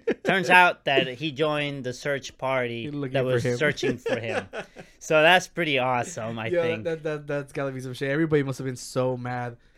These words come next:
Speaker 2: But at the same time, I'm like, "Yo, that's pretty dope." Like, imagine you wake up,
Speaker 1: You
Speaker 2: s-,
Speaker 1: join
Speaker 2: you're
Speaker 1: your own
Speaker 2: like,
Speaker 1: search party?
Speaker 2: you're,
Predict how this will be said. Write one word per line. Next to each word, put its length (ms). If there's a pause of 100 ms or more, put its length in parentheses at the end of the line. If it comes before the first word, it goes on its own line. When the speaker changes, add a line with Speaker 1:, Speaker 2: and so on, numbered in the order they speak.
(400)
Speaker 2:
But 160
at 120
the 100
same 260
time, 360
I'm 180
like, 260
"Yo, 200
that's 180
pretty 240
dope." 380
Like, 120
imagine 440
you 100
wake 360
up, 280 (140)
Speaker 1:
You 100
Speaker 2:
s-, 160 (140)
Speaker 1:
join 220
Speaker 2:
you're 80
Speaker 1:
your 100
own 20
Speaker 2:
like, 200
Speaker 1:
search 220
party? 380
Speaker 2:
you're, 220